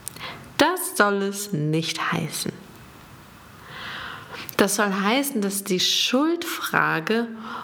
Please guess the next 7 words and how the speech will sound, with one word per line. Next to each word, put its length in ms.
uns 440
einfach 580
nicht 300
weiterbringt. 1080
Hm. 640
Wenn 360
wir 340